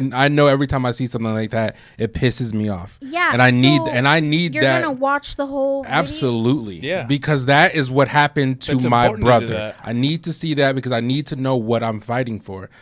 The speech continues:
Speaker 1: A description of it isn't gonna be visceral enough for me to look at and be like, "This is some," I need,
Speaker 2: So y-
Speaker 1: the more that I see it, the angrier I get. And I
Speaker 2: Yeah.
Speaker 1: think the anger, you know, we're gonna talk about the riots and the protests and stuff that, that's, that, that's happened,
Speaker 2: But
Speaker 1: but I
Speaker 2: what if
Speaker 1: think anger
Speaker 2: people
Speaker 1: is the response that we need right now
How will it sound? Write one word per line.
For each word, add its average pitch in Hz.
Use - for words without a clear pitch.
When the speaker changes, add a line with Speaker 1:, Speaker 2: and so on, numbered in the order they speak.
Speaker 1:
A 113
description 156
of 147
it 139
isn't 139
gonna 127
be 117
visceral 120
enough 113
for 113
me 127
to 131
look 131
at 123
and 120
be 131
like, 113
"This 143
is 139
some," 139
I 139
need, 156
Speaker 2:
So 339
y- 143
Speaker 1:
the 135
more 156
that 165
I 147
see 170
it, 147
the 127
angrier 131
I 107
get. 98
And 131
I 131
Speaker 2:
Yeah. 127
Speaker 1:
think 139
the -
anger, 147
you 131
know, 135
we're 147
gonna 139
talk 135
about 123
the 113
riots 127
and 113
the 107
protests 131
and 113
stuff 110
that, 110
that's, 107
that, 107
that's 110
happened, 131
Speaker 2:
But 110
Speaker 1:
but 107
I 127
Speaker 2:
what 127
if -
Speaker 1:
think 151
anger 131
Speaker 2:
people 127
Speaker 1:
is 113
the 113
response 135
that 113
we 110
need 131
right 95
now 101